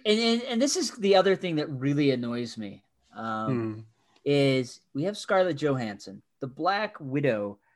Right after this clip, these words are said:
Speaker 1: every cartoon or anything, she's had a very thick Russian accent. She's Russian. Scarlett Johansson's Black Widow doesn't have that accent.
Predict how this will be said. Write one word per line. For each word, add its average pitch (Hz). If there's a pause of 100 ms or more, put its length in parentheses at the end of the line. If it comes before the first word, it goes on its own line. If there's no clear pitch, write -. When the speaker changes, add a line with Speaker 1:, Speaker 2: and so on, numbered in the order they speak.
(400)
Speaker 1:
every 185
cartoon 160
or 131
anything, 123
she's -
had 127
a 123
very 113 (180)
thick 151
Russian 131
accent. 101
She's 120
Russian. 117 (840)
Scarlett 294
Johansson's 165 (120)
Black 143
Widow 135 (420)
doesn't 143
have 120
that 110 (240)
accent. -